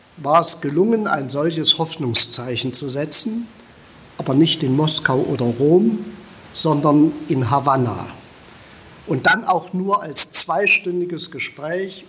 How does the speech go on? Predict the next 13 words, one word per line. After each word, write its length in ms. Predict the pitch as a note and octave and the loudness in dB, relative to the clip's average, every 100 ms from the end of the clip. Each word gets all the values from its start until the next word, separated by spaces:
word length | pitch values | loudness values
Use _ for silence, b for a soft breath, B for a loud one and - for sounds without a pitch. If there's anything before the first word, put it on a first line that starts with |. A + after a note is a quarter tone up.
| - | -14
und 220 | C3 A#2+ - | -14 -16 -6
ohne 460 | F#3 G3+ F#3 F3+ - - | -2 -2 -2 -8 -12 -12
Gottesdienst 920 | D#3+ - E3 - D3+ C#3+ D3 - - - | -10 0 2 2 0 -2 0 0 -2 -10
oder 260 | B2+ B2+ | -12 -10
Gebet. 580 | B2 B2 B2 G2+ - - - - - b b b b b b b b b b b | -10 -10 -10 -8 -4 -4 -6 -20 -20 b b b b b b b b b b b
Entscheidend 600 | - C#3 G3+ A3+ B3+ B3 | 2 6 8 8 6 -2
für 180 | - G3+ | 0 0
dieses 460 | G#3+ A3+ G#3 G3 D#3+ | 0 -2 0 0 2
wohl 160 | G3 | 4
auch 220 | F#3+ D#3+ | 6 4
diplomatische 800 | - F3+ F3 D#3 D#3 G3+ G3 F3 | -2 -8 -6 0 4 4 4 -2
Meisterstück 920 | D3+ D#3 F#3+ - - G#3 - A3 G3+ E3 | 4 6 8 6 4 0 0 0 -2 2
waren 340 | D#3 D3 D#3 | 2 2 0